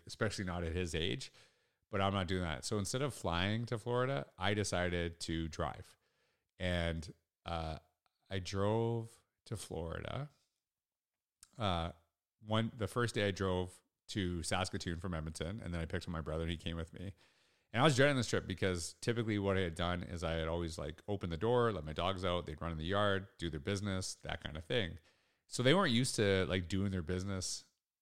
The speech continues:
on a walk. So I, I thought it was gonna be really, really tough. And I was dreading it for months. For months, I was dreading this. I was dreading him not making it,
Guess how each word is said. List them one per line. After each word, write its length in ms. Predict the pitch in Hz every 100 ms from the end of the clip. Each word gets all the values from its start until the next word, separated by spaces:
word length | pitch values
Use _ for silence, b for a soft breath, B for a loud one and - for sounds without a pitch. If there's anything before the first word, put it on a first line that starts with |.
| _
on 180 | 90 85
a 60 | 80
walk. 520 | 78 85 76 - - - _ _ _ _ _ _ _ _ _ _ - b b b b
So 120 | -
I, 220 | 110 120 127
I 80 | 107
thought 160 | 107 127
it 40 |
was 100 | 123
gonna 160 | 110 107
be 120 | 101
really, 220 | 95 95
really 180 | 90 85
tough. 400 | - - - - _ _ _ _ _ _ _ _ _ _ _ _ _ _ _ _ _ _
And 600 | 107 101 101 98 95 87 - - _ _ _ _ _ _ _ _ _ _ _ _ _
I 120 | 117 127
was 140 | 117
dreading 300 | 101 98 113
it 160 | 80 - _ _
for 180 | - 104
months. 560 | 92 98 82 107 - - -
For 160 | - 185 147 147
months, 300 | 151 123 -
I 80 | 113
was 100 | 101
dreading 300 | 107 104 98
this. 260 | 82 - -
I 40 |
was 100 | 104
dreading 260 | 107 104 98
him 160 | 92
not 180 | 87 78
making 300 | 92 127 151
it, 260 | 147 139